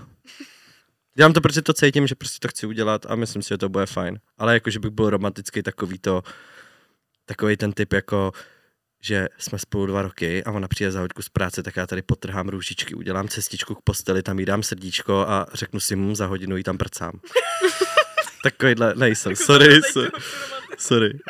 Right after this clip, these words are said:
Speaker 1: Jo, jo, jo, ale jakože takovýhle typ nejsem.
Speaker 2: Hmm.
Speaker 1: Ale určitě, jako když by třeba moje holka, kterou bych fakt miloval, chtěl bych udělat hezký narozeniny,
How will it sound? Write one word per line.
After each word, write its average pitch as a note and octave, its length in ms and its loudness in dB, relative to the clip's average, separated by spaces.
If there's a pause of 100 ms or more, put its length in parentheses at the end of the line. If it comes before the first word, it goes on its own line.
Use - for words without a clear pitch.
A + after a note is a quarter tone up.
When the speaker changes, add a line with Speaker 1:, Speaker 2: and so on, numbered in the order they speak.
(160)
Speaker 1:
Jo, C3+ 120 6
jo, B2 320 6
jo, G2+ 100 2
ale C3 240 8
jakože C#3+ 260 2
takovýhle C3+ 380 4
typ - 180 -4 (220)
nejsem. F#2+ 420 -2 (240)
Speaker 2:
Hmm. G#3 320 -16
Speaker 1:
Ale D3 140 8
určitě, D#3+ 380 4
jako D3+ 220 6
když C#3 300 -6 (180)
by - 140 -4
třeba C3 240 2
moje A#2 220 0
holka, A#2 320 0
kterou G#2 400 -2
bych G#2+ 160 -10
fakt - 220 -4
miloval, A#2+ 360 0 (280)
chtěl B2+ 160 2
bych A#2 160 -4
udělat A2+ 180 2
hezký A2 260 -4
narozeniny, G#2+ 560 -2